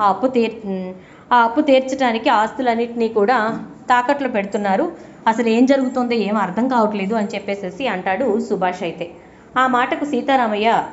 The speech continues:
"వాళ్ళెందుకు అప్పు చేస్తారా? నిన్న మొన్నటి వరకు కంపెనీని నడిపింది మనం.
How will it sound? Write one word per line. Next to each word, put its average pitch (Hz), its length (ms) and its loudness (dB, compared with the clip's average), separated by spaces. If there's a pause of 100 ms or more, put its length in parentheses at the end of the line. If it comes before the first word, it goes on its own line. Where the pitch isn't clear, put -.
"వాళ్ళెందుకు 262 520 4
అప్పు 262 140 -2
చేస్తారా? 190 640 0 (480)
నిన్న 247 200 6
మొన్నటి 294 320 4
వరకు 240 280 4
కంపెనీని 262 500 2
నడిపింది 240 420 2
మనం. 196 380 0